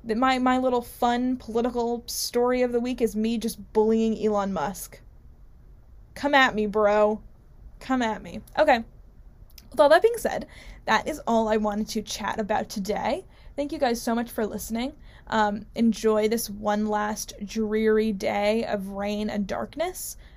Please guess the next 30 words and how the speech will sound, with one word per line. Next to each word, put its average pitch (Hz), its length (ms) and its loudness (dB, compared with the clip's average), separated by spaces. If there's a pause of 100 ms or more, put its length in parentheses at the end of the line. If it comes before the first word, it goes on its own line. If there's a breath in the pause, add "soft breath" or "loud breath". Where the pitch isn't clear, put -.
before 226 340 2
the 202 140 -4
sun 285 380 -2
comes 220 280 -2
back - 200 -6
out - 200 -8
tomorrow, 214 580 -4
at 208 140 -6
least - 280 -8
fingers 196 360 -8
crossed. - 680 -8 (400 loud breath)
Um, 220 500 -2 (1120)
yeah. 277 320 2 (580)
Have 247 240 -2
a 269 60 8
lovely 247 420 0
week. 220 340 -8
If 226 160 -12
you 226 60 0
wanna 226 200 0
follow 220 400 0
the 233 100 -2
show 240 440 -2
on 208 160 -6
social 208 360 -8
media, 294 560 -2
you 220 120 -8
can 190 300 -6
do 262 240 -4
so. 285 540 2